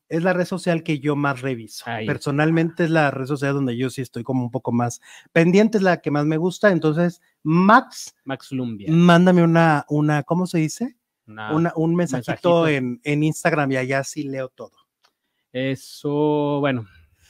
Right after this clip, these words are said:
Speaker 1: Oye, vamos con, eh, Jenny Rivera, que resulta que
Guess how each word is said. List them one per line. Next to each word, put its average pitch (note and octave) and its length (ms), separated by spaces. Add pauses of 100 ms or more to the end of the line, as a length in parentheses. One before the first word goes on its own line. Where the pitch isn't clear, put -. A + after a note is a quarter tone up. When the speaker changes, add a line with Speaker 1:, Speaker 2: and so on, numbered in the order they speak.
(160)
Speaker 1:
Oye, A3+ 220
vamos A#3+ 360
con, G#3+ 420
eh, E3 200
Jenny G3 360
Rivera, D3+ 680 (440)
que D#3 200
resulta D#3+ 540
que D#3 440